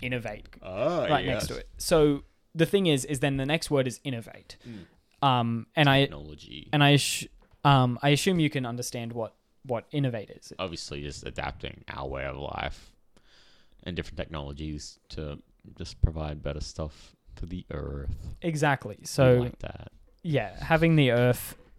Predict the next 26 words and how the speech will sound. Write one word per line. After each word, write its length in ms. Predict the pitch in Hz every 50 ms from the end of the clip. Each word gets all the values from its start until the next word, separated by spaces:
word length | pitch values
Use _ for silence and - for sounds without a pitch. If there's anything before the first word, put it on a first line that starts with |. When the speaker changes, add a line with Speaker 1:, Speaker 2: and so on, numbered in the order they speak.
| - - - - - - _ -
Speaker 1:
um, 500 | 143 131 127 120 117 113 113 113 110 - _ _ _ _ _ _
healthy 480 | - - 240 220 185 - - 117 110 98
and, 360 | 131 139 131 127 127 123 131 - -
y-, 100 | 151 143 -
you 100 | 165 156
know, 100 | 135 131
relying 480 | 131 135 139 135 135 131 131 131 127 127
on 60 | 120
those 180 | 120 120 113 113
renewable 420 | 120 120 117 113 110 110 110 -
energies 320 | - - - - - - -
and 80 | - 76
Speaker 2:
Yeah. 40 | -
Speaker 1:
stuff. 140 | - - - - - - - - - - -
But 100 | 160 160
we 80 | 160 -
can't 240 | - 180 202 190 -
just 260 | - 151 139 - -
rely 420 | 139 123 117 113 120 120 120 123
on 180 | 113 117 120 120
these 220 | 117 117 117 -
renewable 360 | 127 120 120 117 110 120 113 113
energies 280 | 117 113 113 113 110 -
coming 280 | - 120 113 117 113
in 280 | 107 113 135 185 208 - - - -
Speaker 2:
Mm. 220 | 90 82 78